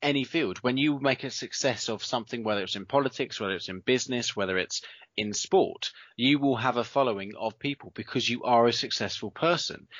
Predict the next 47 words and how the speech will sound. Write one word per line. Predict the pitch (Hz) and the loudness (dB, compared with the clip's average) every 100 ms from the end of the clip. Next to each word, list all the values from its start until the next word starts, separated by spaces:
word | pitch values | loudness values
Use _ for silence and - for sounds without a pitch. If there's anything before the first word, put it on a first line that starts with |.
| - - | -8 -2
and | 123 113 | 0 0
you | 120 | 0
will | 123 117 | 2 0
have | 120 - | 0 -2
people | 120 107 | -4 -2
that | 101 | -4
respect | 85 95 - 143 147 - | -2 -4 2 2 2 -2
your | 101 | -4
opinion | 87 87 80 80 | -6 -10 -10 -8
and | 95 101 | -8 -4
respect | 107 - 110 - - | -4 -2 -2 -2 -6
what | - 101 | -8 -6
you | 98 | -4
are | 95 | -4
trying | - 92 | -2 -4
to | 90 - | -4 -4
say. | - 131 - - - - - | 0 2 0 -8 -14 -14 -6
And | - 131 | 0 2
yes, | 151 - | 2 2
I | 147 | 2
agree, | 127 117 127 120 | 0 0 -2 -2
as | 107 | -2
much | 123 123 - - | -2 -2 -2 -4
as | 110 95 | -4 -4
they | - 113 110 | -4 -2 0
aren't | 110 104 101 - | 0 0 -4 -8
necessarily | 104 - 104 104 95 92 87 - - - - | -8 -8 -6 -2 0 0 -2 -6 -14 -14 -2
experts | 131 - - 117 104 - | 0 0 -4 -2 -2 -4
in | 104 | -8
the | 101 101 | -6 -2
areas | 98 98 95 95 - | 0 0 -2 -4 -6
that | 107 | -6
they | 98 95 | -2 0
are, | 92 90 87 - - - | 2 2 0 -4 -20 -4
um, | 101 95 87 85 85 85 - | 2 2 2 -2 -6 -14 -12
sharing | - - - 113 101 95 95 | 0 2 4 4 4 2 -4
opinion | - - 147 170 92 | -10 -2 -2 0 -4
of, | 65 87 - - - - - | -6 -8 -10 -16 -20 -20 -8
it, | 117 131 _ - - | -2 -2 _ -10 -2
I | 135 | 0
don't | 151 156 147 _ _ - | 2 0 -2 _ _ -8
really | 135 151 147 135 | 0 2 2 0
think | - 131 | -2 -2
that | 123 120 | -2 -2
means | 123 117 | -2 -6
that | 131 | -6
people | 131 - | -6 -6